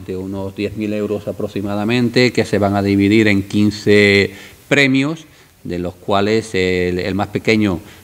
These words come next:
es, estará dotado con trescientos euros y el mayor con mil euros.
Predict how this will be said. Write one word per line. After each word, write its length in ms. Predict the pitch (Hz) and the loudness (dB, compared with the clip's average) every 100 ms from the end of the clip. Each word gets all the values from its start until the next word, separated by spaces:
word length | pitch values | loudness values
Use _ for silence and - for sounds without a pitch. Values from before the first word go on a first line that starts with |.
| - | -10
es, 300 | 90 - - | -8 -8 -8
estará 340 | 117 - 101 101 | -8 -2 0 0
dotado 340 | 98 110 107 | 0 0 0
con 160 | 95 92 | -2 -4
trescientos 680 | 98 - 104 104 107 - - - | -4 -2 -2 0 -2 -4 -4 2
euros 440 | 123 123 123 127 - - | 4 4 4 0 -6 -6
y 100 | 131 | 2
el 100 | 123 | 2
mayor 480 | 113 104 104 123 131 - | 4 2 4 2 0 -2
con 280 | 101 95 101 | -2 0 0
mil 320 | 110 110 - - | -2 -2 -6 0
euros. 400 | 107 95 87 | 2 2 0